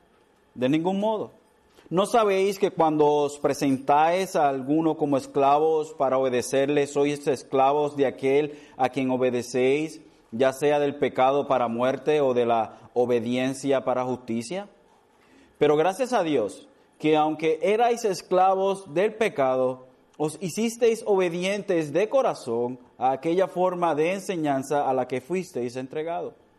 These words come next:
Y habiendo sido libertados del pecado, os habéis hecho siervos de la justicia.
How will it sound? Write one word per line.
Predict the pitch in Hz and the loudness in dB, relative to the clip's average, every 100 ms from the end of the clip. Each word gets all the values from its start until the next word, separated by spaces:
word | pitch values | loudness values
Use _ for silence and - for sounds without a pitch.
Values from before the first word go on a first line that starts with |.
| _ _ _ - | _ _ _ -6
Y | 127 | 2
habiendo | 139 147 202 226 | 2 2 2 0
sido | 220 214 208 | 0 2 2
libertados | 190 165 143 185 196 196 | 4 2 2 2 2 0
del | 165 156 | -2 -2
pecado, | - 135 165 160 135 127 | 0 0 4 2 2 0
os | 127 | 0
habéis | 127 139 185 190 | 2 2 0 -2
hecho | 165 175 180 | -2 -2 -4
siervos | 151 156 160 160 160 120 | -6 -2 -2 0 -2 0
de | 151 | 0
la | 175 | 0
justicia. | 123 - 101 92 90 | -2 -8 -10 -10 -14